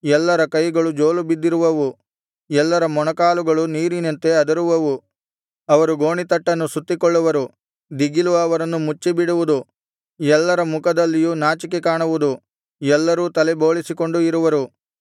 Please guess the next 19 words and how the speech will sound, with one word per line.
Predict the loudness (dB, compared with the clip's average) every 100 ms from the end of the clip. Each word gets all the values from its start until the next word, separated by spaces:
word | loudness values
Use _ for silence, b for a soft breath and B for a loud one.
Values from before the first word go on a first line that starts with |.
| -2
ಅವರು | 2 2 0
ತಮ್ಮ | -2 -2 -2
ಬೆಳ್ಳಿಯನ್ನು | 0 0 0 -2 -4
ಬೀದಿಗಳಲ್ಲಿ | -2 0 0 0 0 0 -4
ಬಿಸಾಡುವರು. | -2 0 0 2 0 -2 -6 _ _ _ _ 2
ಅವರ | 4 4
ಬಂಗಾರವು | 0 0 2 2 2 0
ಅಶುದ್ಧ | 0 -2 -2
ಪದಾರ್ಥದಂತಿರುವುದು. | -2 0 2 0 -2 -4 -2 -2 0 0 -2 -4 _ _ _ _ -2
ಯೆಹೋವನು | 0 2 2 0 -2
ತನ್ನ | -2 0 0
ರೋಷವನ್ನು | 0 0 -2 -2 -4
ತೀರಿಸುವ | -2 -2 -4 -4 -2
ದಿನದಲ್ಲಿ | -2 -2 -2 0 0 -2 -2 -6 _ _ 0
ಅವರ | 2 2
ಬೆಳ್ಳಿ | 0 0 0 0
ಬಂಗಾರವು | 0 0 2 2 2 2
ಅವರನ್ನು | 0 0 -2 0
ರಕ್ಷಿಸಲಾರದು. | 0 -2 -4 -2 2 2 2 0